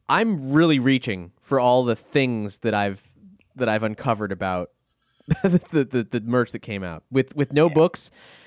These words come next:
Speaker 1: um, because, because I, I agree, Matt, like, one hundred percent, like, this is clearly, um, a, a result of them not knowing what information they actually can say about the movie. And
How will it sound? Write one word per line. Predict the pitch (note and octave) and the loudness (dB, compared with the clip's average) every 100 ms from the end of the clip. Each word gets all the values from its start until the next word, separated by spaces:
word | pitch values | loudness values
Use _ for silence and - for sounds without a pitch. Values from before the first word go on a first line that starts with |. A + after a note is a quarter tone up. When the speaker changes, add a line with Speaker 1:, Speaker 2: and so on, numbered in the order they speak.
| _ | _
Speaker 1:
um, | C3+ B2 A#2 B2 | -2 0 0 -4
because, | C#3 C#3 B2 | -2 -2 -2
because | B2 A#2+ | -10 -4
I, | B2+ B2 A#2+ | 0 0 0
I | A#2+ | -2
agree, | C3 C#3 C#3 C#3+ | 0 2 2 0
Matt, | B2+ B2+ C#3+ | -2 -2 -4
like, | C3+ A2+ | -6 -4
one | A#2+ | -2
hundred | C3 A#2+ | -4 -4
percent, | A2+ B2 A#2+ | -4 -4 -2
like, | A#2+ - | -4 -4
this | B2+ | -6
is | A#2 | -8
clearly, | - - C3+ C3+ C3 B2 _ _ _ _ | -6 0 2 2 0 -2 _ _ _ _
um, | B2 A#2 A2 A2 - | 0 0 0 -4 -6
a, | A#2+ B2 | -4 -4
a | A#2 | -2
result | A#2 A#2+ B2 B2 | -4 0 0 0
of | A2 | -2
them | A#2 A2+ | -2 -2
not | A#2 A#2 | -4 -4
knowing | A#2 C3+ D3 C3 | -2 0 0 0
what | B2 | 0
information | C3 B2+ B2+ C3 B2+ A#2 | 0 -2 -2 -2 -2 -4
they | A#2+ | -2
actually | A2 - B2 | -4 -6 -10
can | - - B2+ B2+ B2+ | -12 -10 -6 -4 -4
say | A#2+ C3+ C#3+ | -4 -2 -2
about | A2+ G#2 - | 0 -4 -4
the | G2+ | -4
movie. | C#3+ A#2 F#2+ - _ _ _ | -2 -2 -6 -10 _ _ _
And | A#2 A2+ G#2+ | -6 -4 -6